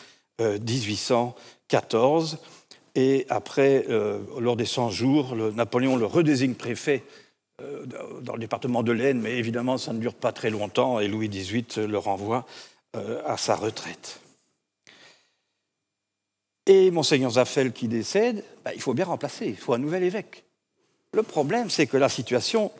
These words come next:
a complètement changé. Napoléon s'est disputé avec le pape de façon grave,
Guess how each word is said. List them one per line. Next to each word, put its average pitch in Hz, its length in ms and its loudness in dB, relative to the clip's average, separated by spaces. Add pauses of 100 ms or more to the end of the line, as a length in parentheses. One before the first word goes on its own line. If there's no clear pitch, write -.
a 101 100 -2
complètement 143 560 -4
changé. 98 440 -10 (1160)
Napoléon 156 400 4
s'est 139 140 2
disputé 131 720 0
avec 101 260 -10
le 151 100 0
pape 202 380 0 (380)
de 117 40 -10
façon 104 500 -8 (280)
grave, 127 340 2